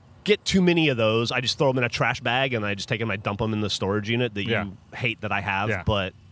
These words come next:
Speaker 1: I have, and you're just gonna have to continue to live with the fact that I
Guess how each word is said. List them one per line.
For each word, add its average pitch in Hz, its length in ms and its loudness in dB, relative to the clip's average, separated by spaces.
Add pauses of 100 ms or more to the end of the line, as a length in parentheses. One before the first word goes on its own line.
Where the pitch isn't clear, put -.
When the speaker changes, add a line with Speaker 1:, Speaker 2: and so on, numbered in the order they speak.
Speaker 1:
I 98 120 -4
have, 98 320 -6
and 98 120 -4
you're 101 120 -2
just 92 140 -10
gonna 92 120 -6
have 92 160 -10
to 98 100 -10
continue 92 360 -10
to 87 80 -10
live 87 280 -10
with 95 120 -12
the 92 80 -14
fact 92 300 -8
that 90 100 -8
I 90 180 -6